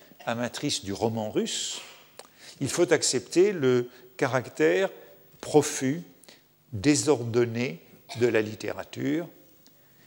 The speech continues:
Il faut accepter que l'investigation morale à laquelle elle procède soit tâtonnante, approximative, heuristique,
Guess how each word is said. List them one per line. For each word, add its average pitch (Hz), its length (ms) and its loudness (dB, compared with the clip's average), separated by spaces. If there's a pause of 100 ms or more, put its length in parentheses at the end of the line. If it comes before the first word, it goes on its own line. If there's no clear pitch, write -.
(120)
Il 123 80 -4
faut 160 260 2
accepter 139 920 0
que 180 560 2 (300)
l'investigation 139 1040 0
morale 113 680 -4
à 113 100 -2
laquelle 110 480 -4
elle 107 160 -6
procède 151 760 -4 (380)
soit - 600 -2
tâtonnante, 117 1040 -6 (760)
approximative, 135 1500 -4 (1800)
heuristique, - 960 -2